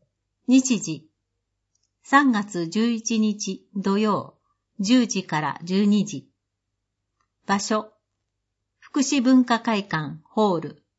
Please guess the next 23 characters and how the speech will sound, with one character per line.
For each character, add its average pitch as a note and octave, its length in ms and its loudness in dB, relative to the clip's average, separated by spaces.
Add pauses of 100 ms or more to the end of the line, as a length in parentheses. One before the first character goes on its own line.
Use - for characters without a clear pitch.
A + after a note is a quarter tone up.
(1300)
問 C4 160 4
い B3+ 80 4
合 A3+ 80 4
わ G#3+ 160 -2
せ、 - 320 -8 (840)
防 A#3+ 220 2
災 A#3 400 0
安 G#3 260 2
全 G3+ 260 -2
課、 - 320 -4 (760)
内 G#3+ 240 0
線 F#3 460 -6 (520)
三 A#3+ 480 2
九 G#3+ 320 -2
八。 - 580 -8 (960)
申 B3+ 200 4
し - 200 -10
込 G#3+ 140 -2
み G#3 160 -2
不 G#3+ 220 -6
要 A3 260 0
で F#3+ 120 -6
す。 - 300 -20